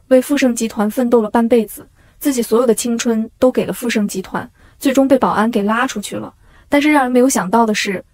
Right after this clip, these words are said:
志豪却被人给绑走了。然后菜花就接到了勒索电话，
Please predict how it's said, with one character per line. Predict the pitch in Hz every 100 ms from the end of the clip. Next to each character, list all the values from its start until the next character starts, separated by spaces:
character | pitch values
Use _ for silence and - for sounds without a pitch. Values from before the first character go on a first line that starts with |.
| _ -
志 | 339
豪 | - 302 196
却 | 269
被 | 254
人 | 269
给 | 226
绑 | 175 196
走 | 247 202 -
了。 | - _ -
然 | 220
后 | 220 247 233 214 -
菜 | - - 247
花 | 247 233
就 | 226
接 | 220 233
到 | 226 208
了 |
勒 | 208 220
索 | -
电 | 196 196
话， | 226 202